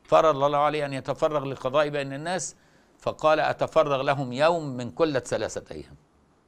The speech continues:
ربنا قال له: "لا يا داود، أنا عايزك تبقى حكم للناس يوميا، لأن القضاء البطيء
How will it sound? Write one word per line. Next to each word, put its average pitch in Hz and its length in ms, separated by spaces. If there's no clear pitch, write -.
ربنا 113 300
قال 120 120
له: 120 80
"لا 135 160
يا 123 60
داود، 123 360
أنا 104 140
عايزك 117 280
تبقى - 220
حكم 123 360
للناس 127 300
يوميا، 131 460
لأن 113 260
القضاء 117 500
البطيء 131 600